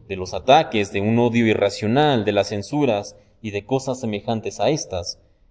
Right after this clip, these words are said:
¿Cómo es posible que el mensaje del Evangelio no haya podido ser detenido en casi dos mil años? ¿Cómo es esto posible? Y en esta mañana, con ayuda del Señor y basándome en algunos pasajes de la Biblia, me gustaría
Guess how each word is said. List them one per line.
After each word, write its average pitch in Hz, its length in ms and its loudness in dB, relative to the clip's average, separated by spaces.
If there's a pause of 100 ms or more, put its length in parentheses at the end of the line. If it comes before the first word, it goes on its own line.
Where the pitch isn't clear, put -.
(260)
¿Cómo 175 240 6
es 185 240 0 (220)
posible 175 500 -2
que 160 80 0
el 139 60 -2
mensaje 135 420 -2
del 147 160 2
Evangelio 127 560 0
no 127 140 2
haya 143 200 2
podido 131 360 0
ser 143 560 -2
detenido 123 540 0
en 113 100 0
casi 131 260 -2
dos 117 180 -2
mil 127 200 0
años? 127 280 -2
¿Cómo 233 280 2
es - 120 -4
esto 220 300 -4
posible? 101 600 -14 (460)
Y 123 100 2
en 135 60 6
esta 160 540 2
mañana, 160 500 2
con 139 140 -2
ayuda 151 260 0
del 143 180 0
Señor 147 580 0 (200)
y 110 100 -8
basándome 131 840 0
en 117 100 -4
algunos 127 320 0
pasajes 131 360 0
de 131 100 2
la 131 80 4
Biblia, 117 360 0
me 113 100 2
gustaría 127 720 2